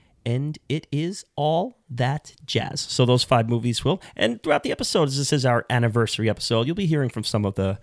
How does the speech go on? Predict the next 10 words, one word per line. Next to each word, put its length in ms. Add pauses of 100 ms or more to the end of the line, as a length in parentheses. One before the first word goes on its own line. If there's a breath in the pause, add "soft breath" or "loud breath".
(240 loud breath)
many 240
voices 440
here 280
at 180 (400)
B 140
P 200
C 280
just 300
to 140 (380 soft breath)
kinda 340